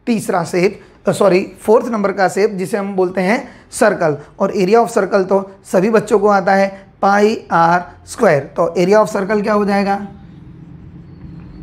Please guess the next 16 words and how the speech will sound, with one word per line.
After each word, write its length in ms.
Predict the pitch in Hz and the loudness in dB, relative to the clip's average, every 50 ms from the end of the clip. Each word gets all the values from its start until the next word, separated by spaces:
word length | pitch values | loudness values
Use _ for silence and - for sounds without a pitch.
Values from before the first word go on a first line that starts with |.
| - - - - - - - - - - - - - - - - - - - - - - - - - - - - - - - - - - - - - - - - - - - - - - - - - - - - - - - - - | -16 -16 -16 -16 -16 -16 -14 -12 -12 -12 -12 -12 -14 -12 -14 -14 -14 -14 -14 -14 -14 -14 -14 -14 -14 -14 -14 -14 -14 -14 -14 -14 -14 -12 -14 -14 -14 -14 -14 -14 -14 -14 -14 -14 -14 -14 -12 -12 -12 -12 -12 -12 -12 -12 -8 -4 0
is 160 | 208 185 180 | 0 2 2
equal 440 | 147 160 160 165 - 165 151 147 147 | 0 -2 -2 -2 -2 -2 0 0 0
to 160 | 160 165 190 233 - - - - - - - - | 0 0 0 -2 -4 -10 -16 -20 -20 -12 -6 -2
pi 120 | 190 185 185 175 | 0 0 2 2
r 240 | 160 151 156 180 220 262 - - - - - - - | 2 4 4 2 2 0 -4 -12 -18 -20 -20 -18 -6
square। 300 | - - 196 165 139 127 - - - - - - - | 0 2 2 2 2 0 -4 -10 -18 -20 -18 -12 -8
अच्छा, 160 | 175 135 165 | -6 -4 -2
पाई 260 | 143 170 165 165 180 | 0 2 2 4 4
आर 140 | 190 202 202 | 4 4 2
स्क्वायर 280 | 196 202 - 202 196 196 | 0 2 2 2 2 2
में 120 | 202 208 | 2 0
ये 140 | 180 165 165 | 0 0 0
भी 120 | 156 208 | 0 2
बता 260 | 208 214 180 208 208 | 2 2 4 4 4
देता 200 | 208 202 180 202 | 2 2 2 2
हूँ, 180 | 202 208 208 202 | 0 0 0 -4